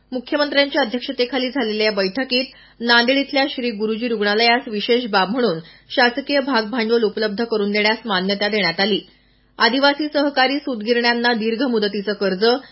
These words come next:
नवतेजस्विनी ग्रामीण महिला उद्यम विकास प्रकल्पाला एक वर्ष मुदतवाढ,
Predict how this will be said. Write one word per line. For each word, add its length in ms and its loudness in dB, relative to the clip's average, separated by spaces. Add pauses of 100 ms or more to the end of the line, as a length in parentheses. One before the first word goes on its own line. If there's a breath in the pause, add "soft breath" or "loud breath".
(180 loud breath)
नवतेजस्विनी 800 0
ग्रामीण 360 2
महिला 340 0
उद्यम 320 -2
विकास 340 -2
प्रकल्पाला 640 2
एक 200 -4
वर्ष 200 -2 (100)
मुदतवाढ, 520 2